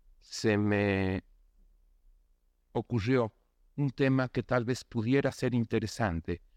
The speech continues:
y prestarse, eh, a discusión para que yo pueda, eh, aprender de ustedes, que creo que es algo, eh, mucho más importante que al revés.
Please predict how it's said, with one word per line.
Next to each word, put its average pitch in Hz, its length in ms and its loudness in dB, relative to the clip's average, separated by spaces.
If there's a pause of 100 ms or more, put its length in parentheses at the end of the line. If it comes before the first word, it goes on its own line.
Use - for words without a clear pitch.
(280)
y 107 340 0
prestarse, - 880 -2 (540)
eh, 95 340 -2 (460)
a 107 80 0
discusión 104 720 -2 (1400)
para 110 180 2
que 113 160 0
yo 113 160 2
pueda, 107 640 2 (180)
eh, 95 300 -2 (100)
aprender 104 480 0
de 101 80 -2
ustedes, 92 640 -2 (400)
que 87 360 -2
creo 101 260 0
que - 100 -6
es - 140 -8
algo, 85 420 0 (520)
eh, 90 340 -2
mucho 117 340 -2
más 104 220 -2
importante 85 760 -2 (140)
que 95 100 -6
al 87 80 -4
revés. - 540 -14